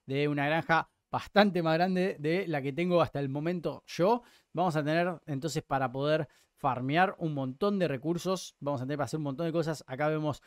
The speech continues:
eh, que está nuestro héroe pescando.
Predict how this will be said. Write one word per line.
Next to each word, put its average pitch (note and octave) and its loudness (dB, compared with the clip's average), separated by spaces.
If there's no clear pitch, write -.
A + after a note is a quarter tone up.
eh, C3+ -4
que C3 -4
está D3+ 2
nuestro C#3 -2
héroe D#3 2
pescando. G#3 0